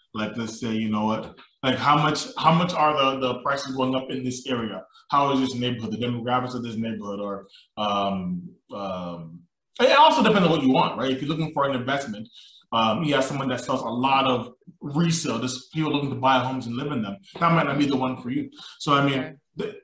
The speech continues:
Speaker 1: it, depending on your situation, it could change as well. But some, but some of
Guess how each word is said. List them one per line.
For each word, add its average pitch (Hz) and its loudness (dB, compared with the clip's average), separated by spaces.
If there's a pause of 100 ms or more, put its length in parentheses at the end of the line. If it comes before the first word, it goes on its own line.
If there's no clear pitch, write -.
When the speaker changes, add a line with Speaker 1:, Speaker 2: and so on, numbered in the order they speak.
Speaker 1:
it, 247 -2
depending 202 4
on 196 4
your 185 6
situation, 160 2
it 160 -2
could 139 -2
change 143 -4
as 117 -2
well. 120 0 (140)
But 151 0
some, 202 2
but 156 2
some 196 2
of 202 4